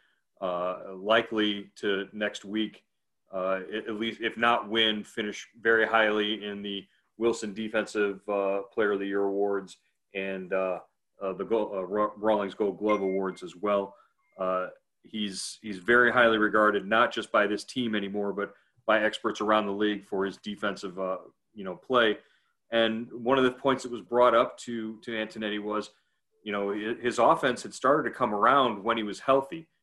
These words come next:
Uh, this season wasn't the case. He, he, he really didn't, wasn't productive at all. He missed seventeen games with that shoulder strain, and, and things didn't get right. Uh, what do we know about Roberto Perez's shoulder going back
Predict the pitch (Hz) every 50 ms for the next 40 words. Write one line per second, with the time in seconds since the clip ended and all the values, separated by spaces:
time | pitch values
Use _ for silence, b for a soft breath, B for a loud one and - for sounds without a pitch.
0 | _ _ _ - 90 92 92 123 127 127 - 143 127 120 123 113 117 110 - 104
1 | 95 92 - - 156 156 139 123 123 - - - 107 101 98 95 104 104 104 101
2 | 101 _ _ _ _ _ _ _ _ _ 113 104 95 101 123 127 120 117 113 113
3 | 107 113 117 - - _ _ 120 107 101 127 127 127 123 127 - 120 120 120 -
4 | - 101 95 - 104 101 101 110 117 113 101 98 98 104 117 117 - - 123 117
5 | 113 110 - 117 107 104 110 110 110 107 107 - - 101 98 - - 123 123 123
6 | 113 107 - - 110 107 101 98 95 - _ _ _ _ _ _ _ 98 101 101
7 | 104 104 104 104 - - 120 117 107 - 120 113 104 104 92 104 107 - 98 101
8 | 110 110 101 98 95 - _ _ _ _ _ _ _ - 95 98 95 95 110 117
9 | 113 113 110 117 113 110 104 113 110 107 107 107 - - _ _ - 107 104 98
10 | 117 113 107 101 - - 113 104 92 98 92 - - - 110 101 101 104 92 101
11 | 101 92 87 - 107 104 101 101 -